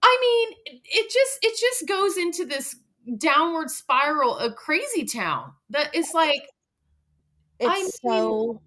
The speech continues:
Speaker 2: backwards.
Speaker 1: y-,
Speaker 2: It, it
Speaker 1: you're,
Speaker 2: just
Speaker 1: y-, it, it's like you're enabling, you're enabling this behavior for people that need to be locked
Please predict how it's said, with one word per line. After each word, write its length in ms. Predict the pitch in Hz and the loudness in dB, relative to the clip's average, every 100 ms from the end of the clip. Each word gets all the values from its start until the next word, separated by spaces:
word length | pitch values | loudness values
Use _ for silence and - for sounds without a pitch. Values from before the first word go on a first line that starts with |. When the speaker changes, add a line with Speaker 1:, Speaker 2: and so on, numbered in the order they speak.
| _ _ - | _ _ -20
Speaker 2:
backwards. 760 | 202 190 170 160 175 160 170 - | -8 -6 -6 -6 -8 -6 -10 -10
Speaker 1:
y-, 80 | 240 294 | -8 -8
Speaker 2:
It, 140 | 220 | -8
it 60 | 269 | -4
Speaker 1:
you're, 180 | 381 381 | -2 -2
Speaker 2:
just 240 | - - 277 | -4 -6 -4
Speaker 1:
y-, 260 | 311 269 - - _ - | -2 -2 -8 -20 _ -8
it, 180 | 294 - | -8 -2
it's 240 | 330 - | -4 -2
like 200 | 359 339 339 | -2 -2 -2
you're 200 | 330 349 | -2 0
enabling, 920 | 330 339 440 440 302 240 233 233 233 - _ _ _ _ _ _ _ - | 0 0 0 -2 -2 -2 -4 -6 -12 -14 _ _ _ _ _ _ _ -18
you're 280 | 262 320 330 | -10 -6 -2
enabling 560 | 320 339 302 233 180 | 0 0 -2 -4 -4
this 440 | 175 175 - - - 202 | -6 -8 -8 -12 -12 -10
behavior 1120 | 226 208 - 277 294 240 220 165 160 165 - _ _ _ _ _ _ _ _ _ _ - | -6 -6 -6 -4 -2 -2 0 0 -2 -4 -8 _ _ _ _ _ _ _ _ _ _ -14
for 200 | - 294 | -6 -6
people 380 | 302 330 330 330 | -2 -2 -2 -4
that 220 | 277 - | -4 -4
need 260 | 254 294 - | -6 -4 -4
to 100 | 311 | -4
be 380 | 220 202 190 - | -4 -6 -6 -8
locked 560 | 202 269 403 427 - | 2 8 8 6 0